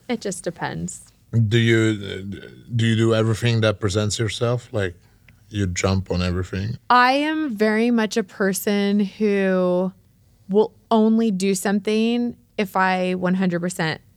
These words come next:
Speaker 1: am behind it. So, like, if an opportunity excites me to the point that I wanna do it, it means that I'm really excited about it and I will do it. But I don't just jump on something if my heart doesn't beat for it. What about you?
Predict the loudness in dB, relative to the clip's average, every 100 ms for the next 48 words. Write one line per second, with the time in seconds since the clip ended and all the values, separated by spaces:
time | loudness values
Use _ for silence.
0 | _ -4 -2 -2 -2 -2 -2 -4 -6 _
1 | _ -8 0 4 4 2 -8 _ _ -20
2 | _ _ _ -2 0 2 2 2 0 0
3 | 2 2 2 0 0 0 -2 0 -2 -2
4 | -6 -4 -4 -2 -2 -2 -2 -4 -4 0
5 | 0 0 -2 -2 -2 -2 -2 0 -2 -4
6 | -4 -4 0 0 0 -2 -2 -2 -2 -2
7 | -2 0 -2 -4 -16 -20 -20 -20 _ 4
8 | 4 0 _ 0 2 2 -2 -8 -8 -6
9 | -6 -10 _ _ 0 0 2 0 0 -2
10 | -2 -2 -2 -2 0 -2 -4 -6 -8 -10
11 | -10 -10 -8 -8 -8 -6 0 4 4 4
12 | 0 -2